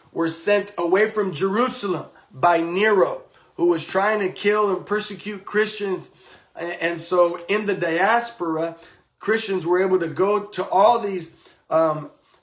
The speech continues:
places around the Mediterranean region, and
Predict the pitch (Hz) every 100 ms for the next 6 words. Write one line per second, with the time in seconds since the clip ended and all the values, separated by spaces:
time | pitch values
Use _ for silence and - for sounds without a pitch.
0 | - 180 214 214 202 170 165 180 196 185
1 | 165 185 185 185 185 185 185 170 151 170
2 | 175 139 180 185 214 - _ _ - _
3 | _ _ 165 170 170 165